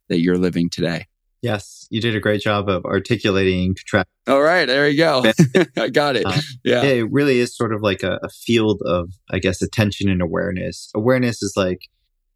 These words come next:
Speaker 2: you know, just, like, the totality of our experience. And then the attention is, like, where within that awareness are we focused?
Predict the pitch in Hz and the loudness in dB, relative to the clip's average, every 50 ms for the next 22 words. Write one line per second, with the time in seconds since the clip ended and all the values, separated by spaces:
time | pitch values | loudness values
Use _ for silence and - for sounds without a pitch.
0 | _ _ _ _ - 98 87 85 95 98 90 - - - 95 92 - - - - | _ _ _ _ -2 -2 0 0 -2 -2 -2 -4 -4 -4 -4 -4 -4 -6 -8 -8
1 | - - - - 98 92 95 92 92 90 87 90 87 85 - - - - 101 92 | -10 -6 -4 -2 0 0 0 0 0 0 0 -2 -2 -4 -4 -6 -4 -2 0 0
2 | 92 92 90 - 92 90 90 87 90 90 92 92 92 - - - 113 117 - - | 0 -2 -2 -2 -2 0 0 0 0 0 0 -2 -4 -4 -2 -2 -2 -2 -2 -4
3 | 95 95 95 92 90 85 - 90 85 - - - 90 92 98 95 95 92 92 90 | -4 -2 -2 -2 -2 -2 -2 -2 -4 -4 -6 -4 0 2 2 2 2 0 -2 -2
4 | 92 92 92 - 98 92 90 87 87 90 87 90 90 90 90 92 90 87 - - | -2 -4 -4 -4 -4 -4 -4 -4 -4 -6 -4 -4 -4 -4 -4 -4 -4 -6 -6 -8
5 | - 92 90 87 87 - - 92 90 - 104 107 107 - - - - | -10 -8 -8 -8 -6 -4 -2 -2 -2 -2 -2 -4 -4 -6 -10 -18 -20